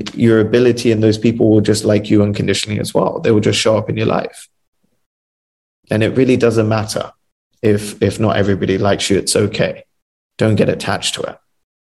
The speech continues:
You know, there are eight billion people in this world. Okay, if ten percent of people in this world don't like you, that's okay.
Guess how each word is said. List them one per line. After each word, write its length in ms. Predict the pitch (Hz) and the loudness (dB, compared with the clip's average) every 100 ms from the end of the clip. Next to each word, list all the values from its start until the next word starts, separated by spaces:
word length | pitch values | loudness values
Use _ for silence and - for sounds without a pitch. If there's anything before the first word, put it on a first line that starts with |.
| _ _ _ _ _ - | _ _ _ _ _ -2
You 120 | 104 | 2
know, 120 | 101 | 2
there 180 | 107 107 | 2 2
are 120 | 101 | 2
eight 340 | - 117 - - | 2 0 -2 -2
billion 400 | 110 107 107 104 | 0 2 2 2
people 320 | 113 107 101 | 0 0 0
in 80 | 98 | -2
this 220 | 95 - | -2 -2
world. 380 | 113 87 76 - _ _ _ _ _ _ _ _ _ _ _ _ _ _ | -2 -2 -6 -12 _ _ _ _ _ _ _ _ _ _ _ _ _ _
Okay, 220 | - 101 131 | -4 0 0
if 260 | - - | -2 -10
ten 300 | - - 117 | -8 -4 -2
percent 400 | 107 117 - 117 | -2 -2 0 0
of 180 | 107 98 | -2 -2
people 280 | 123 113 110 | -2 0 0
in 80 | 107 | 0
this 140 | 107 | 0
world 220 | - 104 | 2 2
don't 240 | 104 110 107 | 2 2 2
like 320 | 117 117 117 | 0 -2 0
you, 340 | 175 208 202 202 - - _ | 2 2 0 -4 -14 -20 _
that's 240 | - 107 - | -6 -4 0
okay. 640 | 120 113 - - - - | 0 0 -2 -2 -4 -12